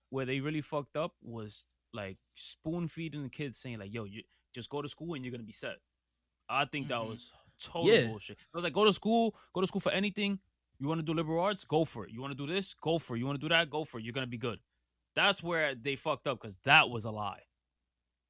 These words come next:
Speaker 3: Nah,
Speaker 1: Like,
Speaker 3: definite.
Speaker 1: yeah, that was a lie. That's not how this shit works.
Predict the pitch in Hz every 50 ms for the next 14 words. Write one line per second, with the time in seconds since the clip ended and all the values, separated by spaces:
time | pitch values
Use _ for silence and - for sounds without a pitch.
0 | _ - 123 113 110 107 104 143 156 - 117 107 95 - 131 131 120 107 123 147
1 | 160 175 180 170 135 139 131 131 127 123 104 90 95 110 110 - 131 135 131 143
2 | 139 131 135 120 - - 113 95 110 120 107 - - - - -